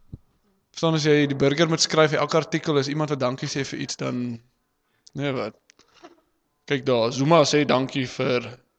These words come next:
sy vier, hoeveel vrouens het hy nou al? Dan wil niemand die koerant koop nie. Maar dis juist daai plek waar, en dis waar God, daai ko-,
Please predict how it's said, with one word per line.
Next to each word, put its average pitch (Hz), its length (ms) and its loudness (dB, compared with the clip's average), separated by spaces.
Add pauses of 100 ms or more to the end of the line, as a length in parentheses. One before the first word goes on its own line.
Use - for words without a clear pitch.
(640)
sy 120 360 -4 (100)
vier, 127 240 -2
hoeveel 131 260 -4
vrouens 127 360 0
het 127 100 -4
hy 123 60 -2
nou 120 160 -2
al? 107 180 -4 (220)
Dan 135 160 0
wil 151 120 4
niemand 180 240 4
die 156 80 0
koerant 127 360 2
koop 127 200 -6
nie. 143 140 -6 (1200)
Maar 156 140 4
dis 165 140 6
juist 208 200 10
daai 220 160 10
plek 202 280 6
waar, 170 340 8 (220)
en 147 120 0
dis 160 160 2
waar 185 160 4
God, 185 400 0
daai 147 160 0
ko-, 185 280 0